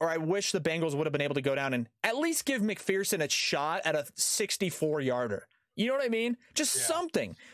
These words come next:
Speaker 1: where you're like,
Speaker 2: So the,
Speaker 1: "Oh,
Speaker 2: yeah, the,
Speaker 1: okay,
Speaker 2: the
Speaker 1: now
Speaker 2: end,
Speaker 1: it's over."
Speaker 2: the end of this is sack and, like,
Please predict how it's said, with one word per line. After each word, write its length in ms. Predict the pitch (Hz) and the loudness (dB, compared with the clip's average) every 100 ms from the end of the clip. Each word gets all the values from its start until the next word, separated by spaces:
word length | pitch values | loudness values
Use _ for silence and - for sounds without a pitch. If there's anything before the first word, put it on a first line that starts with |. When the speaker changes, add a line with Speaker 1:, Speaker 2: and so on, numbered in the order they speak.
| - - | -16 -4
Speaker 1:
where 100 | 240 | -2
you're 100 | 277 | 0
like, 200 | 277 247 | -2 -2
Speaker 2:
So 60 | - | -2
the, 640 | 294 320 339 330 339 - - | 0 2 2 2 0 0 0
Speaker 1:
"Oh, 320 | 226 202 190 | 0 0 2
Speaker 2:
yeah, 320 | 175 160 147 | 2 0 0
the, 320 | 135 127 170 | 0 0 0
Speaker 1:
okay, 300 | 208 175 143 | 0 0 0
Speaker 2:
the 60 | 139 | 0
Speaker 1:
now 180 | 156 156 | 0 0
Speaker 2:
end, 80 | |
Speaker 1:
it's 80 | 139 | 0
over." 240 | 131 110 - | 0 0 -2
Speaker 2:
the 120 | 139 | -2
end 240 | 143 151 | -4 -4
of 120 | 147 | -6
this 200 | 135 143 - | -6 -8 -8
is 140 | 117 | -12
sack 340 | - 120 127 131 | -6 -4 -4 -6
and, 80 | |
like, 200 | 127 120 | -10 -12